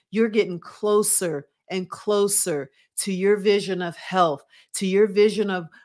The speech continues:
wellness, your vision of happiness,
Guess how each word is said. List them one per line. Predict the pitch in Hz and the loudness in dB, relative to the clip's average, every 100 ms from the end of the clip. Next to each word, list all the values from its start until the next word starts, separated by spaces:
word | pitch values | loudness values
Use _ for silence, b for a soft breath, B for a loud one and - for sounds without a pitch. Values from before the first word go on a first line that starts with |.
| b _ - | b _ -12
wellness, | 160 185 190 196 180 139 - b - | 0 4 6 4 0 -4 -6 b 0
your | 208 220 | 6 6
vision | 196 220 202 208 | 8 4 6 0
of | 180 165 - _ | -2 -4 -8 _
happiness, | - 233 214 - 202 175 143 139 | -4 0 0 0 -4 -2 -4 -8